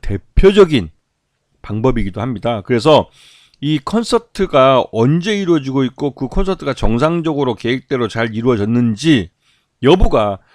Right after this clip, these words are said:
그 회사가 그 분기에 또는 그 해에 어떻게 돈을 벌 것인가에 대한 부분을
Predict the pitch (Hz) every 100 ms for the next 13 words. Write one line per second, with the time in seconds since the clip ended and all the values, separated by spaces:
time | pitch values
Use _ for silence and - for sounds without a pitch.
0 | _ - 165 202 202 214 190 147 160 196
1 | 262 _ _ _ - 180 - 139 165 185
2 | 190 104 87 - 135 117 - 135 123 170
3 | 190 190 - 107 - - 185 117 117 127
4 | 104 104 117 127 117 113 101 104 95 95
5 | 95 156 160